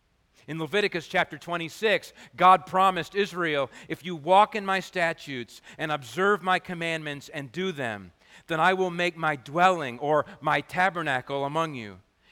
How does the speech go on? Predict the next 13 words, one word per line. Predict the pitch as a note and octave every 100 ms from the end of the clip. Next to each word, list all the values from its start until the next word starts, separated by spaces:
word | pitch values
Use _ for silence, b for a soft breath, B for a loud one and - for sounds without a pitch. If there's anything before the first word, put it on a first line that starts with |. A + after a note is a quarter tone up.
| -
and | E3 E3
my | D3+
soul | C#3+ - G3 F#3+ D3+
shall | C3+ D#3 D3
not | D#3+ D3+
abhor | D3+ B2+ D3+ F3+ F3
you, | B2+ F#2 D#2+ - B B
and | D#3
I | D#3+
will | D#3 D3
walk | C3+ E3 G3 F#3+
among | F3+ E3+ F3 D#3+
you | B2+